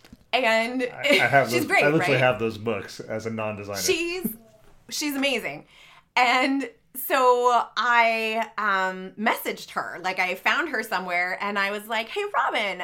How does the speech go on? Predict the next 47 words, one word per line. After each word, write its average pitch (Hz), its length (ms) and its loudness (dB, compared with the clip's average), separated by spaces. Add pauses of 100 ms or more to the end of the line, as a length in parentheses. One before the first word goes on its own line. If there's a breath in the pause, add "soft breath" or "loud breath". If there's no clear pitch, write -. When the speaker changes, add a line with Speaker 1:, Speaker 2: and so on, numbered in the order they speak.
Speaker 1:
I'm 247 180 0
a 262 40 -2
huge 330 380 -10
fan, 233 460 -4
love 214 240 -6
your 370 120 -6
stuff." 202 520 2 (440 loud breath)
And 247 160 2
I 240 120 2
was 240 200 -2
like, 220 340 2
I 226 60 4
don't 285 120 2
know 262 100 2
why 202 280 6
I 180 40 0
messaged 160 420 -8
her. 147 320 -8
That 147 300 -6
clearly 190 420 -8
was, 165 200 -8
like, 165 180 -6
not 160 340 -6
the 160 180 -8
way 156 200 -8
to 156 80 -12
go. 160 300 -8 (500 soft breath)
But 226 380 2 (200)
I 214 140 2
didn't 208 200 -2
know 175 360 -2
anything 175 540 -6
back 175 240 -4
then. 208 280 -4 (540 loud breath)
And 247 220 6
I 247 120 6
was 254 200 0
like, 254 200 0
"Is 254 120 -2
there 269 200 -4
any 370 300 -2
way 226 220 0
I 208 160 0
could 233 240 -8
buy 180 580 4
a - 60 -8
bulk 233 580 -4